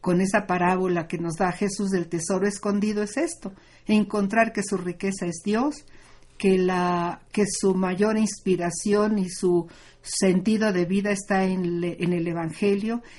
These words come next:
en las enseñanzas de Jesús. Entonces ese es su mayor tesoro, y no anda obsesionado por tesoritos, que a veces por más que quiera llenar su, su infinito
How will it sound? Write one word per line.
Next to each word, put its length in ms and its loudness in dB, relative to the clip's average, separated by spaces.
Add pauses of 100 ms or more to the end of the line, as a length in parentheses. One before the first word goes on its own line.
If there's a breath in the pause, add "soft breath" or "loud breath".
en 120 2
las 200 -2
enseñanzas 720 -2
de 100 -2
Jesús. 400 -2 (360 loud breath)
Entonces 340 0
ese 180 0
es 80 -2
su 120 0
mayor 400 2
tesoro, 520 -6 (240)
y 120 4
no 520 2 (360 soft breath)
anda 540 -2
obsesionado 920 -2
por 200 -6
tesoritos, 840 2 (440 soft breath)
que 100 2
a 40 4
veces 320 0
por 180 -4
más 200 -2
que 140 -4
quiera 320 2
llenar 400 0
su, 460 0
su 120 0
infinito 960 4